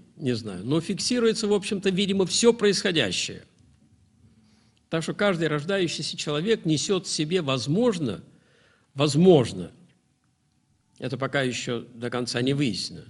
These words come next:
но информацию всех предшествующих поколений, опыта их, всего опыта.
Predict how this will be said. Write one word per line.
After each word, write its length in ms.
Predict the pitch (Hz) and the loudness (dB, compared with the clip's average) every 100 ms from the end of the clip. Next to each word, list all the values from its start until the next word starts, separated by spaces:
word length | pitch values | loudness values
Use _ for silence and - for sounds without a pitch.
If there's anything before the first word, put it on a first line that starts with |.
| - - _ - | -20 -20 _ -4
но 140 | 165 | 2
информацию 960 | 170 165 170 170 214 240 233 - 135 92 | 4 4 0 2 2 2 0 -2 -2 -4
всех 580 | - - - 254 233 240 | -2 2 6 6 6 4
предшествующих 1000 | 202 170 - 208 175 - 175 - 170 - | 0 0 0 0 0 0 -2 0 -4 -6
поколений, 720 | 147 156 131 107 87 78 - 131 - - - - - _ _ _ _ _ _ _ | -4 -2 -2 -2 -4 -10 -14 -16 -18 -20 -20 -20 -20 _ _ _ _ _ _ _
опыта 500 | 196 175 139 120 - | 4 6 6 0 -4
их, 460 | 107 117 82 - - _ _ _ _ _ _ _ _ _ _ _ - | -4 -4 -6 -10 -20 _ _ _ _ _ _ _ _ _ _ _ -10
всего 400 | - - 233 143 | -2 2 4 2
опыта. 580 | - 127 104 90 - 80 | 0 -4 -6 -8 -16 -20